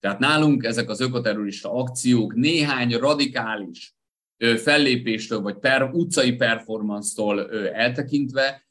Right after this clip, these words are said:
ezek a radikális akciók nem jelentek meg, ö, Közép-Kelet-Európában.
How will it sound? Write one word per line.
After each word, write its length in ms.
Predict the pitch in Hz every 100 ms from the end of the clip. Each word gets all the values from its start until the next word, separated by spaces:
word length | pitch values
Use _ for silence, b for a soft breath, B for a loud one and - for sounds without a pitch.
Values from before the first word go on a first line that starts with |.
| -
ezek 280 | 123 131 123
a 20 |
radikális 580 | 123 127 120 101 101 113
akciók 380 | 107 - 95
nem 220 | 92 101 104
jelentek 580 | 98 95 95 92 87
meg, 280 | 92 90 85 - _ _ _
ö, 180 | 98 90
Közép-Kelet-Európában. 1500 | 120 110 95 101 95 - 156 165 143 139 123 123 120 117 -